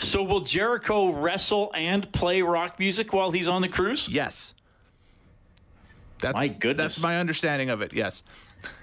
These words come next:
Speaker 1: And is he, uh, sorry, he's still a member of W W E?
Speaker 2: He is a member now of the brand new All Elite Wrestling Company. Well, it's, it's,
Speaker 1: Oh,
Speaker 2: it's
Speaker 1: of
Speaker 2: about
Speaker 1: course.
Speaker 2: a year old now, so not
Speaker 1: So
Speaker 2: really brand new, but
Speaker 1: while you're on the cruise, let's, we need to get a plan going.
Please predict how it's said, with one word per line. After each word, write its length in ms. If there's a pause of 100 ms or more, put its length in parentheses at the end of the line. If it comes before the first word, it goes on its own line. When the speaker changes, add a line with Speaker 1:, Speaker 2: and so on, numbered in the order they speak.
(360)
Speaker 1:
And 140
is 100
he, 120 (280)
uh, 60
sorry, 240
he's 180
still 320
a 60
member 320
of 80
W 280
W 380
E? 240
Speaker 2:
He 240
is 240
a 220
member 340
now 320
of 360
the 260
brand 420
new 240
All 380
Elite 340
Wrestling 800 (140)
Company. 420
Well, 180
it's, 100
it's, 240
Speaker 1:
Oh, 220
Speaker 2:
it's 80
Speaker 1:
of 60
Speaker 2:
about 100
Speaker 1:
course. 140
Speaker 2:
a 20
year 260
old 300
now, 220
so 240
not 100
Speaker 1:
So 240
Speaker 2:
really 160
brand 240
new, 140
but 180
Speaker 1:
while 540
you're 240
on 180
the 80
cruise, 500
let's, 300
we 140
need 320
to 60
get 140
a 40
plan 600
going. 460